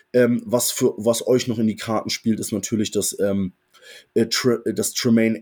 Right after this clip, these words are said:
Edmonds, unser Middle Linebacker, ähm, Hamstring hat, nicht spielen wird. Das wird wahrscheinlich ein Rookie übernehmen, ähm, in Terrell Bernard,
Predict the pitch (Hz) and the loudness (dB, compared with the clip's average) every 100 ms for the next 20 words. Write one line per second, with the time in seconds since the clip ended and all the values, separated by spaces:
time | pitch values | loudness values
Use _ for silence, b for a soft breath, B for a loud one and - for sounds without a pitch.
0 | _ 98 113 110 110 95 92 - 101 104 | _ 0 0 2 0 0 -2 -2 0 2
1 | 110 113 104 98 92 90 - 104 120 _ | 2 2 2 2 0 -2 0 0 -2 _
2 | _ _ - 107 104 101 120 120 - 107 | _ _ -2 0 2 0 2 0 0 -2
3 | 95 95 101 113 - - 110 107 95 95 | -2 -2 -2 -2 -2 0 0 2 0 0
4 | - 110 107 - 113 110 107 - 113 107 | -2 -4 -4 -2 0 0 0 0 0 2
5 | 120 117 127 120 113 113 117 117 117 b | 0 0 2 2 2 2 2 2 0 b
6 | b b _ 113 107 104 95 _ _ _ | b b _ 0 2 0 -6 _ _ _
7 | _ _ - - 113 110 117 110 117 107 | _ _ -16 -2 0 0 2 4 4 4
8 | 107 107 104 107 107 87 85 | 0 0 2 2 2 0 -6